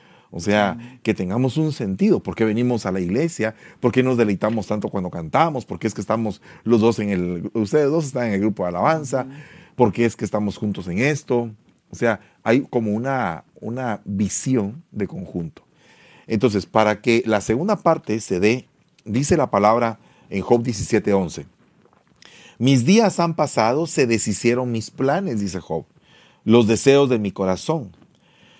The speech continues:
Speaker 1: Su mujer le dijo, Job dos nueve, "¿Aún conservas tu integridad? Maldice a Dios y muérete". La visión,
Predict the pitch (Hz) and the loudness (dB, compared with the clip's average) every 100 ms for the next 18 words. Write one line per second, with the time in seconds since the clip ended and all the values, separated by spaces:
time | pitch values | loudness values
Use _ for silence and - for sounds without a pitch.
0 | _ _ _ _ _ _ - - 175 170 | _ _ _ _ _ _ -20 4 6 6
1 | 160 226 226 170 180 - 160 160 165 - | 6 4 6 4 4 4 4 4 -2 2
2 | 131 127 131 127 117 113 113 123 - _ | 2 4 2 4 2 4 2 0 -12 _
3 | _ _ 110 175 254 254 170 156 143 143 | _ _ 2 2 -2 -2 0 0 2 0
4 | - 110 101 95 92 87 113 147 104 98 | 0 -4 0 0 2 0 -2 -4 -4 0
5 | 101 101 156 165 139 110 107 117 101 87 | 0 -2 -4 -4 -2 0 -2 -4 -4 -4
6 | 85 80 - 113 _ _ _ _ _ _ | -4 -6 -10 -20 _ _ _ _ _ _
7 | _ _ _ _ _ _ 117 135 147 - | _ _ _ _ _ _ 2 2 0 2
8 | 208 156 160 | 2 2 -2